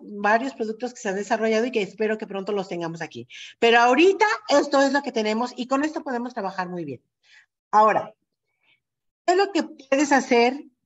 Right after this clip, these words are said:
de, y cómo puedes utilizar estos productos? Porque la idea es que ya te expliqué que son buenos, que están certificados, que tienen muchas características, que son buenos para tu cuerpo, que los puedes tomar sin ningún problema,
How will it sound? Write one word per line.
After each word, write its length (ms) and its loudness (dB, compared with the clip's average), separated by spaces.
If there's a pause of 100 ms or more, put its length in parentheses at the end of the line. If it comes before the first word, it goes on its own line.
de, 260 -4
y 200 -2
cómo 320 2
puedes 260 0
utilizar 420 -4
estos 260 -8
productos? 500 -2
Porque 420 -8
la 180 4
idea 400 4
es 120 -2
que 80 -12
ya 100 -4
te 100 -6
expliqué 380 -6
que 100 -10
son 220 -8
buenos, 400 -2
que 60 -12
están 260 -6
certificados, 800 0
que 80 -12
tienen 220 -6
muchas 260 -8
características, 840 -4 (300)
que 120 -2
son 160 0
buenos 240 -2
para 240 -2
tu 120 -12
cuerpo, 380 -2
que 100 -6
los 140 -8
puedes 240 -4
tomar 240 -4
sin 160 -8
ningún 300 -8
problema, 560 -4